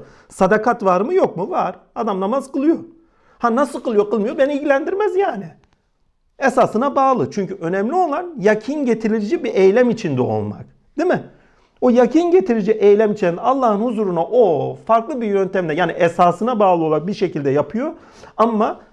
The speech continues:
efendime söyleyeyim farklı bir usulle yapıyor. Ama sonuçta yöntem aynı. Yöntem aynıysa yani namaz namaz olarak orada duruyor yani hala. Farklı olması onun Allah'ın huzuruna çıktığı anlam, çıkmadığı anlamına gelmiyor.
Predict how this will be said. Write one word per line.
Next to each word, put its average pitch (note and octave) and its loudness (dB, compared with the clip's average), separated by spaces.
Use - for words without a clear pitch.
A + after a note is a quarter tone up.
efendime G#3+ 2
söyleyeyim - -4
farklı D4 0
bir D#4 2
usulle D#3+ 0
yapıyor. B2+ 0
Ama A3+ 0
sonuçta C4+ -2
yöntem A#3 0
aynı. A2+ -8
Yöntem E3+ 0
aynıysa D#4+ 0
yani E3+ -2
namaz A#3+ 2
namaz C4 0
olarak B3+ 2
orada A3 0
duruyor B3+ -2
yani E3+ -2
hala. G#2 -16
Farklı F#3+ 0
olması F#3+ 0
onun C4 -2
Allah'ın C4 2
huzuruna B3 -2
çıktığı - -10
anlam, A#3 -4
çıkmadığı A3+ -4
anlamına G#3+ -2
gelmiyor. F#3 2